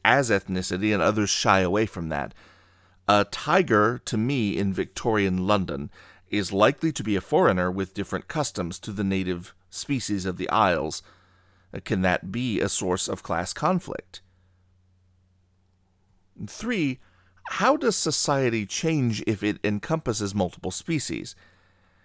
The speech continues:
It is difficult to talk about interspecies relationships now, thanks to the runaway success of Zootopia, because we worry that everything is going to be seen as pulling from that world.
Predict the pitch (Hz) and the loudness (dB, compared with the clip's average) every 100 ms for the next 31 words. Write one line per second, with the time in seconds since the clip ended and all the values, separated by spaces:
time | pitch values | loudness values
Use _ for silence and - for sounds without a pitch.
0 | _ _ _ - 104 113 143 135 113 - | _ _ _ 0 2 4 2 2 0 0
1 | 107 101 - 117 98 92 101 90 90 - | 0 -2 -2 2 2 2 0 0 0 -2
2 | 107 117 107 110 98 101 90 101 98 92 | -4 -4 -6 -4 -4 -4 -2 0 0 -2
3 | 90 85 - 90 82 82 101 92 95 - | -6 -6 -6 -4 -2 -2 -2 -2 -2 -4
4 | 104 90 90 98 95 92 90 - - 98 | -4 -4 -2 0 2 0 0 -4 -2 -2
5 | 87 92 104 90 - 123 - 80 65 113 | -2 -6 -8 -8 -2 -2 0 -4 -2 -2
6 | - 107 92 113 104 131 107 101 95 - | 2 2 2 0 4 6 6 4 2 2
7 | 107 104 107 98 101 92 95 95 98 - | 2 4 0 0 -2 -2 -4 -2 -2 -2
8 | 92 92 - - 117 98 95 92 92 90 | -2 -2 -4 -2 2 2 2 0 -2 -2
9 | 80 90 78 - | -4 -6 -6 -6